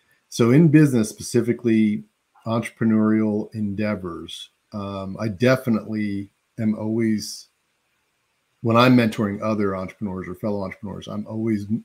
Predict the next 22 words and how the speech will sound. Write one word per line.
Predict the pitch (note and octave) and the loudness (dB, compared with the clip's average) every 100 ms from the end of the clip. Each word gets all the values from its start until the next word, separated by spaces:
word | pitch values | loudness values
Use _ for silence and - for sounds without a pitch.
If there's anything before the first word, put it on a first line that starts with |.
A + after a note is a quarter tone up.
| _ | _
making | D#3 A2 A2 G#2+ | -4 0 0 -2
sure | F#2+ A2 G#2 | -2 0 0
everyone | G2+ G2+ G2 | -2 -4 -6
knows | F#2+ F#2+ - _ _ _ _ _ _ _ _ | -6 -8 -12 _ _ _ _ _ _ _ _
you | A2+ A#2+ | 4 6
learn | A#2 A2+ G2+ | 8 6 4
way | G#2+ C#3+ E3 | 6 10 10
more | D3+ A#2+ G#2+ | 10 8 4
from | A2 G2+ | 0 -2
your | G2 | -2
failures | G#2 G2 F#2+ F#2 F#2 | -4 -4 -4 -8 -10
than | G#2 G2+ | -10 -8
you | G2 | -8
do | G2 | -6
your | F#2+ F#2 | -8 -8
mistakes. | F2+ - G#2 G2+ - | -12 -12 -10 -10 -6
So | A#2+ A2 | -2 2
embrace | G#2+ G2 A#2+ D3 D3 - | 2 2 6 6 4 -2
that | E2+ F2 - | -10 -10 -10
when | G#2+ G#2 | -10 -6
it | G2+ | -6
happens. | G#2 C#3+ - - - - | -2 0 0 -4 -20 -20